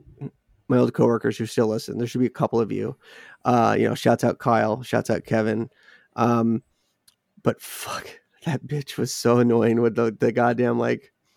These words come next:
um, "Well, uh, you see Capricorns, um, you know, uh,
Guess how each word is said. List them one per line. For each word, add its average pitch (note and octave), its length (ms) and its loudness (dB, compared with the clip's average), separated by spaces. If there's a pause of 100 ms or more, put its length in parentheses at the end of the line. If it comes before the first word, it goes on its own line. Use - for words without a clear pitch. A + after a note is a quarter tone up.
(380)
um, C#3 360 0 (120)
"Well, G#3 400 0
uh, C#3+ 300 2
you D3 180 -6
see E3+ 180 -10
Capricorns, C#3 1000 2
um, B2 440 -2 (300)
you C3+ 120 0
know, A#2+ 260 -2 (600)
uh, A#2+ 500 -4